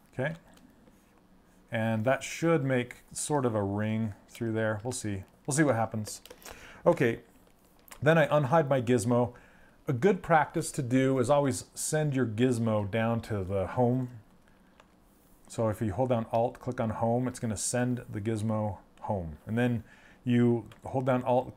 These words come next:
tap on this circular, circular arrow, and it's gonna reset the orientation of that gizmo.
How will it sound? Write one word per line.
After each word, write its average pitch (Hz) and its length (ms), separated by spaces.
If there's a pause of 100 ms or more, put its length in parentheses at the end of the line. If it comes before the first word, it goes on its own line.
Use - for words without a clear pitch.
tap 117 220
on 113 120
this 110 160
circular, 123 500 (120)
circular 139 640
arrow, 135 360
and 117 120
it's - 80
gonna 113 160
reset 120 560
the 107 80
orientation 107 680
of 120 80
that 120 160
gizmo. 120 460